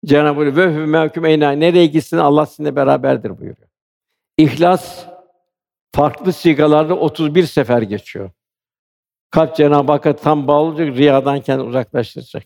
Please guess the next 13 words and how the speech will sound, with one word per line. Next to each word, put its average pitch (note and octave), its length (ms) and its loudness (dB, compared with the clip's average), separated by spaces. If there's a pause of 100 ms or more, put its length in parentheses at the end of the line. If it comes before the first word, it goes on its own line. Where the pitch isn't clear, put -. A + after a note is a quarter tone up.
(840)
Demek F3+ 260 2
ki F#3 80 -6
kalp F3 280 -2
temizlenecek. C#3 800 -2 (800)
"Felha D3+ 280 2
ma C#3+ 200 2
furcu C#3 380 0
rahbe C#3 280 0
takva C#3+ 320 0
kat D3 200 -2
eflâ C#3 360 -4
men C3 140 -8
zekkâ." A2+ 460 -12